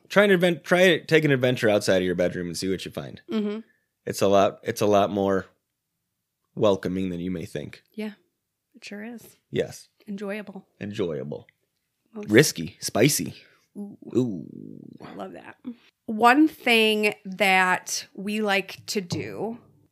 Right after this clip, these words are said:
Speaker 2: and it's not like that we liked, what we really like is sex that's spontaneous.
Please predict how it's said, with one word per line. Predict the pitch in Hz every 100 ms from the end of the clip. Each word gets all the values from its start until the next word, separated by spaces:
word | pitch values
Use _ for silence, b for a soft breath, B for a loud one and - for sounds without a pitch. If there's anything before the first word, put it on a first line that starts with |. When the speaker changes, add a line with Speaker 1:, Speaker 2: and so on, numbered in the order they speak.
| -
Speaker 2:
and | 247
it's | 247 254
not | 269
like | 226 220
that | 196
we | 190 185
liked, | 196 185 - -
what | 226 226 202
we | 269 254
really | 214 240 247 269
like | 214 196 190 -
is | 208 196 - - 214 _
sex | - 220 202 -
that's | 214 185 -
spontaneous. | - 180 175 175 175 - - - - -